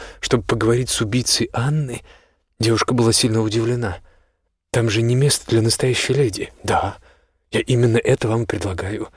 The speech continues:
И вскоре, наверное, пожалею о своих словах, так что соглашайтесь быстрее, пока я не передумал». За окном раздался цокот копыт, и, судя по звукам, какая-то повозка остановилась рядом с домом. «Кажется, это они», —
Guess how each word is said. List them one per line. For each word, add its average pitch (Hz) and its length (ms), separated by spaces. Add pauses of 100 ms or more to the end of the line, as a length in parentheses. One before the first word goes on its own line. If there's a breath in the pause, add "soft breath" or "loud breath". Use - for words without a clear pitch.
(420 soft breath)
И 120 80
вскоре, 131 360
наверное, 120 400
пожалею 110 540
о 110 40
своих 110 260
словах, 104 400 (220 loud breath)
так 110 140
что - 160
соглашайтесь 127 680
быстрее, 127 420
пока 123 220
я 113 60
не 113 80
передумал». 95 580 (1040 soft breath)
За 113 160
окном 120 280
раздался 117 400
цокот - 400
копыт, - 480 (160 loud breath)
и, 113 80
судя 113 240
по 120 140
звукам, 117 320
какая-то - 320
повозка 117 500
остановилась 113 640
рядом 117 280
с 107 80
домом. 92 460 (1000 soft breath)
«Кажется, - 360
это - 180
они», — 110 340